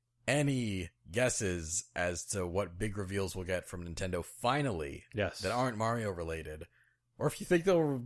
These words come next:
Speaker 1: reveal more Mario stuff, I guess you can tell us that too.
Speaker 2: <laughs>
Speaker 1: But you can tweet us at A Smashing Theory on Twitter.
Speaker 2: Mm-hmm.
Speaker 1: Give us a follow while you're at it. Or you can email a smashing theory at gmail dot com.
Speaker 2: Yes.
Speaker 1: We will all predict stuff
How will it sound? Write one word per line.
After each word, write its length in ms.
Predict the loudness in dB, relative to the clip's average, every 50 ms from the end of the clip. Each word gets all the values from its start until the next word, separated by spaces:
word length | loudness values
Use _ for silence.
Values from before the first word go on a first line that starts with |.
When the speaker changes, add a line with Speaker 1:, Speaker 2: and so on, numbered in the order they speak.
| -8 -8 0
Speaker 1:
reveal 340 | 4 4 4 6 8 6 6
more 260 | 6 8 8 8 8
Mario 380 | 8 8 6 6 6 6 4 2
stuff, 320 | 2 2 2 2 2 0
I 80 | -2 0
guess 320 | 2 2 2 2 2 0
you 160 | -2 -2 -2
can 240 | 0 2 2 2 2 4
tell 160 | 4 4 4
us 60 | 4 4
that 160 | 2 2 2 4
too. 240 | 6 6 6 6 4 2
Speaker 2:
<laughs> 240 | -12 -20 -10 0
Speaker 1:
But 80 | 2 4
you 80 | 4 4
can 140 | 4 2
tweet 260 | 4 6 6 8 8 8
us 120 | 6 4 2 2
at 200 | 2 2 2 2
A 40 |
Smashing 440 | 0 2 2 2 2 2 2 0 -2
Theory 300 | 0 0 2 2 4 4 4
on 160 | 4 2 -2
Twitter. 420 | -2 2 2 4 4 4 0 0 0
Speaker 2:
Mm-hmm. 260 | 0 2 2 2 0 0
Speaker 1:
Give 100 | 2 2
us 140 | 2 0
a 40 | 0
follow 340 | 2 6 8 8 10 8 8
while 180 | 8 8 6 6
you're 160 | 6 6 6
at 140 | 8 8 8
it. 160 | 8 6 4 -4 -20 -20 -20 _ -20 -20 _ _ _ -4
Or 200 | -2 0 0 -2
you 80 | -2
can 180 | -4 -6 -6 -2
email 400 | -2 2 4 6 6 6 6 6 4
a 40 | 0
smashing 440 | 0 0 2 2 2 2 0 -2 -4
theory 380 | -4 -6 -4 -2 -2 -2 -2 -2 -2
at 200 | -2 -2 -2 -4
gmail 540 | -6 -4 -2 0 0 0 0 0 0 0 2
dot 300 | 2 2 2 0 -2 -4
com. 500 | 0 0 2 2 2 0 -2 -4 -8 -6
Speaker 2:
Yes. 580 | -2 -2 -2 -2 -4 -6 -8 -8 -8 -10 -12 _ _ _ _ _ _ _ _ _ _ _ _ _ _ -4
Speaker 1:
We 220 | -2 0 2 2
will 120 | 0 0
all 200 | -2 -2 -2 -2
predict 720 | -2 -4 -6 -6 -6 -4 -4 -4 -4 -4 -8 -14 -14 -8 -6
stuff 440 | -6 -2 0 0 0 0 -2 -8